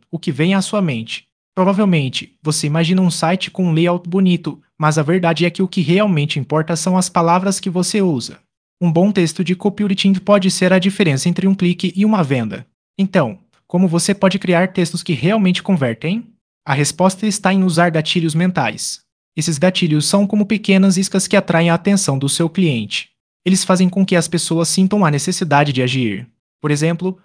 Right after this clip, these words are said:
palavras como exclusivo, limitado e agora podem fazer seus leitores se sentirem mais motivados a comprar.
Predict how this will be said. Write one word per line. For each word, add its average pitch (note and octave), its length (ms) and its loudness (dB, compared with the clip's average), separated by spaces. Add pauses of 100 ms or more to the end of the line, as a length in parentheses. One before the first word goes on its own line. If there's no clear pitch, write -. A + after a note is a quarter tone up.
(120)
palavras E3+ 420 0
como F3+ 200 -4
exclusivo, C#3+ 640 -6 (180)
limitado F3+ 640 -2
e F#3 80 -4
agora F3+ 300 0
podem G3+ 320 -4
fazer C#3+ 340 -2
seus C#3+ 240 -8
leitores F#3 420 -2
se F#3 120 -4
sentirem E3 460 -2
mais D3+ 260 -2
motivados E3+ 600 -2
a F3+ 60 -4
comprar. D3+ 600 -6